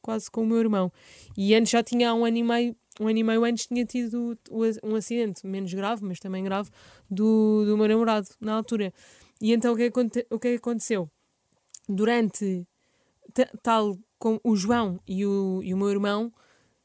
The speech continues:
vinham os dois ter comigo, em situações diferentes, com um ano e meio de intervalo, e de repente deixam de me atender o telefone. E de repente eu recebo uma chamada do hospital.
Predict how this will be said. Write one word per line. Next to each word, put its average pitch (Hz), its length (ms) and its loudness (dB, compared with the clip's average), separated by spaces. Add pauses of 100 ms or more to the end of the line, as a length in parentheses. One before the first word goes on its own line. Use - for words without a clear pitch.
(140)
vinham 240 360 0
os 226 120 2
dois 254 200 4
ter 214 160 -2
comigo, 214 480 -2 (600)
em 190 100 -6
situações 196 480 -6
diferentes, 208 440 -6
com - 220 -8
um 190 60 -4
ano 185 140 -4
e 185 60 -4
meio 180 360 -6 (120)
de 180 140 -8
intervalo, 185 580 -4 (380)
e 214 80 -4
de - 60 -12
repente 240 340 -2
deixam 233 300 -2
de 247 60 -2
me 240 120 2
atender 247 320 0
o 240 80 -2
telefone. 220 480 -6 (640)
E 202 80 -8
de - 80 -20
repente 214 360 -8 (120)
eu 208 160 -4
recebo 208 300 -6
uma 214 120 -2
chamada 214 420 -4
do 208 120 -4
hospital. 208 520 -8